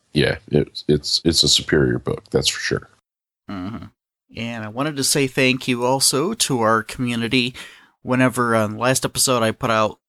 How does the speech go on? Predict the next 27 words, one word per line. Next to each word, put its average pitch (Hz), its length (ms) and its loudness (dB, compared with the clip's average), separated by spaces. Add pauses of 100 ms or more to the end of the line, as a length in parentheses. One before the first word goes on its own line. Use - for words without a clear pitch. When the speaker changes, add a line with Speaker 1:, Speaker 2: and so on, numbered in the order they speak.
(160)
Speaker 2:
a 113 200 2
request 107 560 -2
for 107 500 -2
some - 260 0
assistance 110 720 0
in, 104 440 0 (340)
like, 113 260 -2
whenever 123 480 2
an 113 100 2
episode 110 580 -2
drops, 107 580 -2
if 107 200 -6
somebody 110 460 0
could - 280 -8
go 107 200 2
out 110 380 2
and, 107 500 2 (760)
like, 151 260 0
go 165 220 4
over 139 200 2
to 127 320 4
the, 110 360 -2
uh, 104 180 2 (400)
Yog-Sothoth 127 760 2
forums 113 840 -2
and 101 260 -4
just 104 240 -4